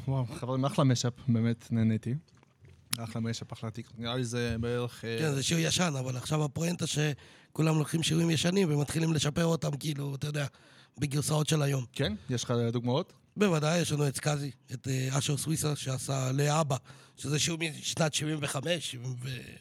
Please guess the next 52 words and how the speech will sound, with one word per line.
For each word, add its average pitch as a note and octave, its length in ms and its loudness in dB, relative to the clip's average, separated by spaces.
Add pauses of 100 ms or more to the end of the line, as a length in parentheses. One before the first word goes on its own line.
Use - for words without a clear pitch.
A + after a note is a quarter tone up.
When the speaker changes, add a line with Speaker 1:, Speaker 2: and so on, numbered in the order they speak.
Speaker 2:
ו-, B2+ 220 2
Speaker 1:
מהמם. B2 140 2 (520)
Speaker 2:
שעכשיו A#2+ 420 -2
הוא C#3 120 2
תופס C#3 280 0
בכל E3+ 240 4
המועדונים. G3+ 460 2 (420)
Speaker 1:
כן, D#3+ 180 -2 (180)
Speaker 2:
כאילו, A#2+ 200 -2 (120)
Speaker 1:
אמר-, - 0 -
אמרת D#3 220 2
Speaker 2:
בקטע E3 180 4
Speaker 1:
לי D3 60 2
Speaker 2:
של F#3+ 120 2
Speaker 1:
את-, - 20 -2
Speaker 2:
טכנו F3+ 260 0
כזה. C#3+ 140 -2
Speaker 1:
אמרת C#3+ 140 2
שכבר, B2 320 -4
כבר B2 180 -2
שנה C3+ 260 -2
מנגנים C#3 320 0
אותו B2 200 -2
ב-, A#2 140 -4
Speaker 2:
כן, G3+ 220 2
Speaker 1:
במקומות. D3 280 -2
Speaker 2:
זה B2+ 120 -2
ש-, A#2 140 -4 (140)
שנה, D3 260 0
שנה C3+ 200 -2
וחצי, C#3+ 440 0
כן, D3 220 -2
הוא A#2+ 200 -8
כבר, A#2+ 320 -2
אה, A#2 40 -2 (720)
זה B2 100 -6
להיט. D#3 360 2 (300)
Speaker 1:
הנה, G#3+ 160 2
שאלה C3+ 320 2
אליכם, A#2+ 320 0
יופי. B2 240 -6
דיברת B2 340 -4
שנייה B2+ 220 0
על B2+ 60 -2
טכנו, D#3 380 -2
אז A2 120 -2
אני... A2 340 -2
שנייה, B2+ 300 -4
יש C3 120 -6
לי B2 80 -2
שאלה A2+ 400 -4
טובה. A2 340 -6